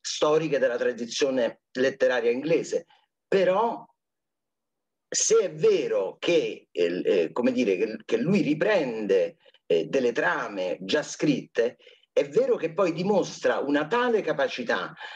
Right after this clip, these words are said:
nel mescolare, mm, queste, queste forme e per ricreare da queste, da queste trame,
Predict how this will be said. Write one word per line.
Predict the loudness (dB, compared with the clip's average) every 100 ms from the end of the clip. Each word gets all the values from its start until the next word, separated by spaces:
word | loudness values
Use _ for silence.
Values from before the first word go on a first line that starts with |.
| 0
nel | 0 2
mescolare, | -2 -2 0 2 2 -2 -2 -2 -2 _
mm, | -4 -2 -2 0 -2 -4 -14 -6
queste, | -2 -2 0 2 2
queste | 0 -4 0 -2
forme | 0 -2 -2 0 -2 -2 -6 -20 _ _ _ _
e | -4 -4 0
per | -2 -2 -6 _ _
ricreare | -8 2 2 2 0 -2 -2
da | -2 0
queste, | 2 0 -2 0 0 0 -6
da | -14 -2 -2
queste | 2 0 2 0
trame, | 2 0 -2 -2 -2 -2 -2